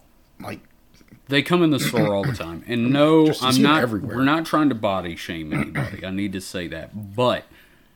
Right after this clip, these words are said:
Speaker 2: there's
Speaker 1: You're
Speaker 2: a
Speaker 1: not.
Speaker 2: I'm not. But there's a couple type that's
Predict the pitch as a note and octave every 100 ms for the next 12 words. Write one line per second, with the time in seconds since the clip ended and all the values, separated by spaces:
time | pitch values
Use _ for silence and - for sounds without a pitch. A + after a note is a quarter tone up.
0 | _ _ _ - G2+ G2+ A#2+ B2+ B2+ B2
1 | G#2 - - - - - _ - F#2+ A#2
2 | G#2+ E2 C#2+ - - - G#2+ G2 A#2+ G#2+
3 | G2+ - B2+ A2+ F#2 E2 - D#2 C#2+ -
4 | _ F2+ E2+